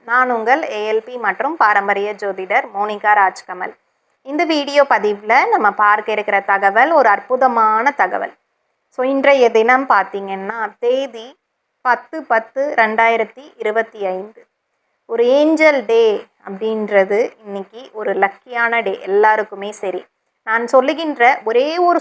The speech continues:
சூட்சமத்தை மட்டும் இன்னைக்கு பயன்படுத்தி பாருங்க. நிச்சயமா உங்க வேண்டுதல் வந்து நடக்கும். So, அது என்ன அப்படின்றத இப்போ பார்ப்போமா? முதல்ல வந்து ஒரு வெள்ளை காகிதமும் ஒரு பேனாவும் எடுத்துக்கோங்க.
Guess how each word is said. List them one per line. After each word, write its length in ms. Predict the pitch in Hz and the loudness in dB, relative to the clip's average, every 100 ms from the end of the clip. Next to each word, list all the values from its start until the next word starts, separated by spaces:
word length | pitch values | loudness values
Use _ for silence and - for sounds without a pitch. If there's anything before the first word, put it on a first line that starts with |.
| - | -2
சூட்சமத்தை 580 | 294 - 302 277 262 226 | -8 -8 -4 -4 -2 -2
மட்டும் 540 | 214 214 247 262 285 | -2 -2 -4 -2 -4
இன்னைக்கு 360 | 240 208 208 214 | -6 -12 -10 -8
பயன்படுத்தி 640 | 214 220 247 247 214 - | -4 -4 -4 -6 -6 -8
பாருங்க. 720 | 220 202 190 196 196 226 - _ _ _ | -6 -2 0 -2 0 0 0 _ _ _
நிச்சயமா 560 | 220 220 - 370 311 330 | -14 -12 -2 0 4 4
உங்க 200 | 294 226 | 6 4
வேண்டுதல் 500 | 214 247 269 262 233 | 2 0 2 2 4
வந்து 280 | 196 196 254 | 2 0 0
நடக்கும். 500 | 202 185 185 190 - _ _ _ _ | 2 0 -2 -14 -20 _ _ _ _
So, 140 | 254 | -2
அது 160 | 233 226 | -2 0
என்ன 440 | 247 285 311 262 | -2 2 4 4
அப்படின்றத 440 | 214 233 233 233 226 | 4 -2 0 0 2
இப்போ 220 | 226 202 220 | 0 -2 0
பார்ப்போமா? 640 | 214 214 233 233 214 - _ | 0 0 -2 2 0 0 _
முதல்ல 420 | 226 294 330 349 277 | -2 0 2 2 2
வந்து 380 | 220 214 233 - | 0 2 2 4
ஒரு 200 | 220 202 | 0 2
வெள்ளை 400 | 214 247 269 269 | 0 0 -2 2
காகிதமும் 760 | 226 220 220 226 208 208 311 | 4 4 2 2 2 0 -6
ஒரு 240 | 247 208 196 | -2 -2 -2
பேனாவும் 440 | 220 226 233 214 | -4 0 2 2
எடுத்துக்கோங்க. 640 | 233 190 - 196 190 190 | 0 -2 -6 -4 -4 0